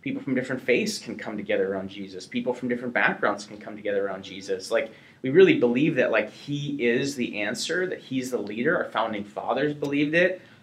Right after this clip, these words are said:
We think we can come together with it. Obviously, some of us are gonna be coming with a more devout and conservative and institutional view.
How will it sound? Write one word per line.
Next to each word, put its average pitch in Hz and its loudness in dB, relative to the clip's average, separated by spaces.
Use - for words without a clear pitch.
We 120 2
think 113 -4
we 127 2
can - -2
come 151 0
together 151 4
with 160 4
it. 190 0
Obviously, - 2
some 120 0
of 123 4
us 131 2
are 117 -4
gonna 117 0
be 107 -4
coming 120 -2
with 110 -6
a - -6
more 113 2
devout 110 6
and 101 -4
conservative 120 2
and 101 -4
institutional 131 0
view. 135 2